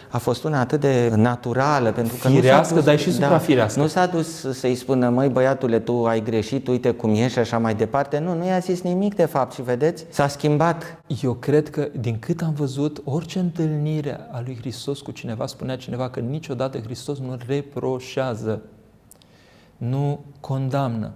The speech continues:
Speaker 2: Au fost și cuvinte de dojană, dar cum au fost acelea? "Uite, cu tare, am intrat în casa ta și nu mi-ai dat să mă spăl și așa mai, dar ea a spălat cu părul capului ei picioarele mele. Iertate-i sunt păcatele ei, cele multe." Da? Deci El ne poate arăta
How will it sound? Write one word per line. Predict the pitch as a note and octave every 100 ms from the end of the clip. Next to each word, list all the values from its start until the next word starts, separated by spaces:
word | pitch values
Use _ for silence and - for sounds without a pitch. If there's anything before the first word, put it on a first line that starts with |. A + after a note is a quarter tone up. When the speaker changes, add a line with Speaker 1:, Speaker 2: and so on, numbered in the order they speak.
| - - - -
Speaker 2:
Au | B2
fost | A2+ F3+
și | -
cuvinte | G#3 F#3+ G3 F#3
de | D3+
dojană, | C3+ A#2 A2+ G2 A#2
dar | C#3
cum | D3 G3+
au |
fost | F3 C3+ -
acelea? | A2 G#2+ G#2
"Uite, | - D3+ D#3+
cu | C#3+ D3
tare, | C3 A#2 -
am | B2+
intrat | B2+ C#3 C#3
în | C#3
casa | C3+ C3 C#3
ta | C#3
și | B2+ -
nu | D#3+
mi-ai | D#3 C#3+
dat | B2 A#2
să | - A#2+ A#2 A#2+ A2
mă | A#2+
spăl | A2+ C#3
și | B2+
așa | A#2+
mai, | B2+ A#2+
dar | B2 B2 - B2+
ea | B2+
a | B2+ B2+
spălat | B2+ C3 B2+ C3
cu | -
părul | C3+ C#3+ C#3
capului | C3+ D3+ D3 C#3 C3+
ei | D3+ D3+
picioarele | - - B2+ A#2+
mele. | A#2 A2 G#2+ - - -
Iertate-i | A#2 B2+ B2 B2+ E3+ E3+ D#3
sunt | C#3 - D#3+ D#3+ - - -
păcatele | - - C#3+ C#3+ C#3+
ei, | B2 - -
cele | - C3+
multe." | C#3+ C#3 A#2 A#2 - - -
Da? | C3 - -
Deci | - C3
El | - C#3
ne | C#3 B2+
poate | C3 F3+ G3+
arăta | A3 G3+ F#3+ E3+ E3+